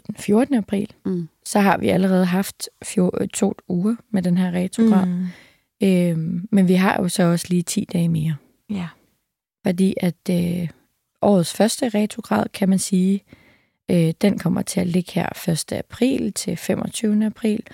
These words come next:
Speaker 1: Og selvfølgelig starter der en, øh, skyggeperiode, jeg tror, det er det attende marts.
Speaker 3: Ja, det er jo cirka,
Speaker 1: Jeg mener, det er omkring attende
Speaker 3: Ja,
Speaker 1: marts.
Speaker 3: det er lige der
Speaker 1: Og så
Speaker 3: omkring.
Speaker 1: lige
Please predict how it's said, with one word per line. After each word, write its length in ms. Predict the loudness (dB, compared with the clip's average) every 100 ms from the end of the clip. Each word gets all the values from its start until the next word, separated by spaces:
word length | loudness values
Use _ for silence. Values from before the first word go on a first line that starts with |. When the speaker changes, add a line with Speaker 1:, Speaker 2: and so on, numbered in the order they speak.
| -20 -20 -6
Speaker 1:
Og 80 | -4
selvfølgelig 380 | -2 2 4 4
starter 320 | 2 2 2
der 240 | 0 -2 -2
en, 300 | 0 0 -2
øh, 60 |
skyggeperiode, 840 | -2 2 2 2 0 -2 0 -2 -2
jeg 60 | -6
tror, 140 | -4
det 140 | -6 -4
er 40 | -4
det 80 | -2
attende 260 | -2 0 2
marts. 840 | 2 0 -2 -6 -12 -14 -14 -18 _ _
Speaker 3:
Ja, 60 | -2
det 140 | 0
er 40 | 2
jo 40 |
cirka, 400 | 0 2 2 0 -4 -6 -10 -12 -4 2
Speaker 1:
Jeg 100 | 4
mener, 440 | 6 6 4 2
det 80 | 0
er 40 | 0
omkring 340 | 0 0 0
attende 300 | 0 4 6
Speaker 3:
Ja, 60 | 6
Speaker 1:
marts. 140 | 6
Speaker 3:
det 100 | 4
er 160 | 2 2
lige 120 | 0
der 80 | 2
Speaker 1:
Og 80 | 2
så 140 | 2
Speaker 3:
omkring. 200 | 4 4
Speaker 1:
lige 200 | 4 2